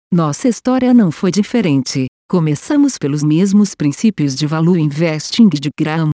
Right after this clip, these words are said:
trazendo para o mercado brasileiro um método já utilizado com sucesso por grandes investidores no mercado americano.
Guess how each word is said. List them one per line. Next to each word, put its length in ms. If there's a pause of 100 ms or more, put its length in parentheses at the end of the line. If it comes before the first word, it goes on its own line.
(140)
trazendo 580
para 260
o 40
mercado 540
brasileiro 640
um 80
método 560
já 220
utilizado 760
com 160
sucesso 680
por 180
grandes 460
investidores 840
no 100
mercado 520
americano. 800